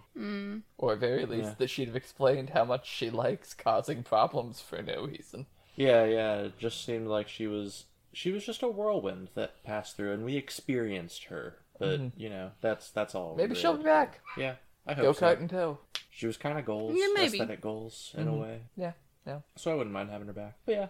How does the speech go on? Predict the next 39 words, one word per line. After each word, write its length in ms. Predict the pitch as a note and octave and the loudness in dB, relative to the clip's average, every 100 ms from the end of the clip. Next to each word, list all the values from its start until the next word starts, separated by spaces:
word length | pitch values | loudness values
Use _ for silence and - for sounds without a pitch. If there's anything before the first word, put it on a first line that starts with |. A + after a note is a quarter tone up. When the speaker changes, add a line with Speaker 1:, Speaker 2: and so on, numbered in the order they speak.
| - | -4
Speaker 3:
that's 160 | G#3 G3+ | -6 -4
pretty 180 | G3 | -6
much 120 | F#3+ - | -8 -8
my 60 | E3 | -8
only 200 | D3+ C#3 | -8 -8
low 180 | B2 A#2+ | -8 -8
light. 200 | B2 B2 _ | -10 -14 _
Speaker 1:
So 140 | - | -4
we're 80 | G#3 | -2
done 180 | G#3 G#3+ | 0 -2
for 120 | A3 | 0
lowlights? 560 | A3 A#3+ D4+ E4+ - - _ - - F#3 | 0 2 0 -4 -10 -14 _ -20 -16 -10
Speaker 3:
I 40 | |
think 140 | E3 | -10
so. 180 | - E3 - - | -8 -10 -10 -6
Speaker 2:
Yeah. 180 | C#4+ C#4+ _ | -6 -6 _
Speaker 1:
So, 420 | - G#3+ G#3+ G#3+ | -4 4 6 6
uh, 220 | G#3 G3+ | 6 6
favorite 480 | G3+ - G#3+ A3 A3+ | 6 10 10 10 6
characters? 800 | - G#3 B3 C4 E4+ F#4+ - - - - - | 6 6 6 2 -4 -4 -6 -10 -14 -20 -20
Speaker 3:
Sister 640 | - - - - B2 - A#2 | -16 -14 -12 -6 -6 -4 -4
Monsieur, 680 | G#2+ G#2 G#2 - G#2+ G#2+ G#2+ | -2 -2 -6 -8 -6 -4 -6
hand 300 | G#2+ G#2+ G#2 | -6 -6 -6
down, 360 | A2 A2 A2 A2+ | -8 -8 -10 -10
hands 260 | B2 A#2 A2 | -8 -8 -6
down. 320 | A2+ A2+ A2+ - | -6 -8 -12 -4
Speaker 1:
And 100 | C#3 | 4
Speaker 2:
Yeah, 260 | D3 C#3 C#3 | 6 8 6
Speaker 1:
Quinn? 160 | C3+ - - | 4 -4 -10
Speaker 2:
I 80 | D#3 | 0
gotta, 280 | D#3 C#3+ C3+ | 2 2 2
I 120 | C#3 | 2
gotta 200 | C3+ B2+ | 4 2
do 120 | B2 B2 | 0 -6
the 80 | |
same. 460 | A#2+ C3 B2+ B2+ B2+ _ | -6 -4 -2 -4 -8 _
Speaker 1:
You 100 | B3 | -2
know 140 | A3+ A3+ | 4 4
what? 160 | A3+ | 4